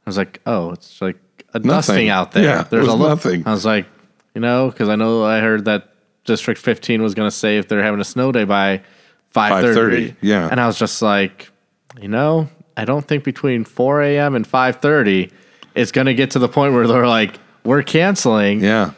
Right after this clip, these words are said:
Speaker 1: But it's that fear, like, that initial fear that was created, and it happens every year when we have that first big
Speaker 2: Mm-hmm.
Speaker 1: snow-,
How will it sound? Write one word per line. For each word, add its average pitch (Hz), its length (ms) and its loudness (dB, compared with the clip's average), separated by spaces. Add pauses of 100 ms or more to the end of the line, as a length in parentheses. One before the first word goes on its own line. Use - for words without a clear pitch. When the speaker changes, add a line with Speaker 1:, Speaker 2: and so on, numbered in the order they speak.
(440)
Speaker 1:
But 131 140 2
it's 123 140 -2
that 123 140 0
fear, 147 520 -2
like, 110 300 0 (260)
that 113 180 0
initial 123 380 -2
fear 151 280 0
that 127 160 0
was 107 160 -4
created, 120 600 0
and 110 120 0
it 110 100 0
happens 135 360 -2
every 120 260 0
year 113 180 2
when 98 140 0
we 98 60 0
have 104 160 0
that 98 120 -2
first - 360 -2
big 107 140 2
Speaker 2:
Mm-hmm. 98 80 0
Speaker 1:
snow-, 110 440 0